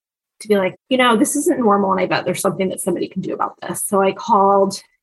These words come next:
and, um, very kind man that I worked for, and he put me on Zoloft.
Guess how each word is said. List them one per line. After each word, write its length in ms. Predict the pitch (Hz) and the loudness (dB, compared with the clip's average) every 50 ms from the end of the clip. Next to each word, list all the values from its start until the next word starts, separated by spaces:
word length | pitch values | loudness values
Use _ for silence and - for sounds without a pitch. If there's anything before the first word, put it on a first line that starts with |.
| _ - | _ -8
and, 260 | 185 175 175 175 170 - | -6 -4 -4 -4 -4 -4
um, 540 | - 175 170 - - - - - 190 190 - _ _ _ | -2 -2 -2 -2 -4 -6 -8 -8 -8 -10 -12 _ _ _
very 260 | 170 214 226 233 226 226 | -4 0 2 2 2 0
kind 300 | 226 - 190 196 190 185 | -2 -2 -2 0 0 0
man 180 | 190 190 190 | 0 0 0
that 100 | 202 175 | 0 0
I 60 | 175 | 2
worked 260 | 175 175 180 180 180 - | 2 2 0 0 -2 0
for, 140 | 196 196 | 0 2
and 180 | 185 190 196 202 | 2 2 2 2
he 80 | 202 196 202 | 0 0 0
put 140 | 208 - - | -2 -4 -2
me 120 | 190 190 | -2 -2
on 160 | 185 185 190 | -2 -2 0
Zoloft. 480 | 185 180 175 170 175 175 160 170 - | 0 0 0 2 2 2 2 0 -4